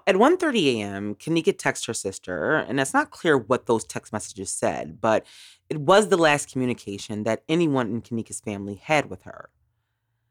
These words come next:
At some point, Kenneka and her friends decided that they wanted to go home.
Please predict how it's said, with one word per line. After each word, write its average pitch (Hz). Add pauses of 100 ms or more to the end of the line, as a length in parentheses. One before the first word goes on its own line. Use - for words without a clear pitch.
(600)
At -
some 403
point, 127
Kenneka 170
and 147
her 143
friends 113
decided 117
that 113
they 117
wanted 110
to 110
go 95
home. -